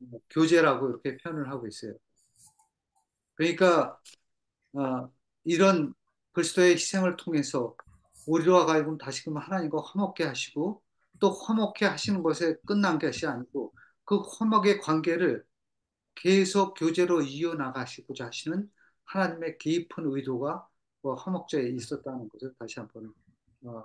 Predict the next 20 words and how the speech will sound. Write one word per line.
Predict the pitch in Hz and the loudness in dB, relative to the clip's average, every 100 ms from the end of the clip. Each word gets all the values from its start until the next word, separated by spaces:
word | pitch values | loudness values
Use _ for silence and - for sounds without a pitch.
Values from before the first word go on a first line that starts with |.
| - | -14
생각해 | - 165 147 | -10 -10 -6
보게 | 139 123 113 | -6 -6 -8
되고요. | - 107 - 110 110 - | -12 -14 -14 -18 -16 -10
그다음에, | 139 147 147 151 - - _ _ _ _ | -2 0 2 0 -2 -8 _ _ _ _
아, | 131 127 117 - _ _ | -6 -4 -4 -10 _ _
속죄제는 | - 202 196 180 180 170 175 131 - - | -6 -2 2 4 4 2 2 -2 -8 -2
하나님과의 | 196 185 170 170 170 170 | 2 2 2 2 2 2
단절되었던 | - 147 165 - 139 135 156 139 | -2 0 0 0 0 -2 -4 -6
관계가 | 127 127 127 127 - | -6 -6 -6 -8 -10
다시 | - 139 127 127 _ _ _ - | -10 -4 -4 -6 _ _ _ -2
회복되는 | 196 175 165 143 127 | -2 -2 -2 0 -2
것을 | 117 131 120 113 | -6 -6 -6 -8
정말 | - 120 113 113 _ _ - | -12 -10 -12 -16 _ _ -6
그 | 131 123 | -4 -2
의미로 | 143 135 123 | -4 -4 -8
담고 | 113 117 - 110 | -8 -10 -10 -10
있고요. | - 113 107 170 - | -10 -10 -10 -10 -14
그다음에, | 120 127 127 131 127 _ _ _ _ - | -8 -6 -6 -8 -12 _ _ _ _ -12
어, | 120 110 107 | -10 -10 -10
속건제는 | - 175 165 147 147 151 107 | -6 -2 0 2 2 0 -4